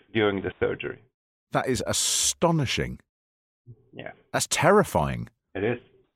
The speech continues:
Speaker 2: Has it, has it changed the way that you, uh, treat people? Uh, are you more acutely aware of rudeness now?
Speaker 1: I am.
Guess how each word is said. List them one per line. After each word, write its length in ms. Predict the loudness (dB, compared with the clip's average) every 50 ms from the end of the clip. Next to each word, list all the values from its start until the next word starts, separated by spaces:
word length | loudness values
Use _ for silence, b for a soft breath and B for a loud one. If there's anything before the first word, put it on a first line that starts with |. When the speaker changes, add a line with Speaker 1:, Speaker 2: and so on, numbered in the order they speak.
| _ 0
Speaker 2:
Has 120 | 2 4
it, 40 | 4
has 140 | 6 6 6
it 120 | 4 4
changed 300 | 4 4 6 6 6 6
the 60 | 6 8
way 140 | 8 8
that 120 | 6 6 4
you, 420 | 4 4 4 2 2 -2 -6 -4 -2
uh, 420 | 2 2 4 4 4 4 2 0 -2 -6 -12 -18 -20 -8 -2
treat 220 | 0 0 0 0
people? 400 | -2 -2 -4 -4 -4 -8 -8 -8 -6
Uh, 200 | -4 -4 -4 -2 2
are 120 | 4 4 6
you 200 | 6 6 6 6
more 280 | 8 8 8 8 8 6
acutely 400 | 2 0 -2 -2 0 2 4 4
aware 480 | 6 8 8 8 10 10 10 8 6 6
of 200 | 4 2 -2 b b b b b b b b _ 0
rudeness 460 | 4 4 4 4 4 0 -2 0 0
now? 240 | 0 -2 -2 -4 -6 _ _ _ _ _ _ _ _ 4
Speaker 1:
I 100 | 6 6
am. 400 | 6 6 6 4 4 0 -2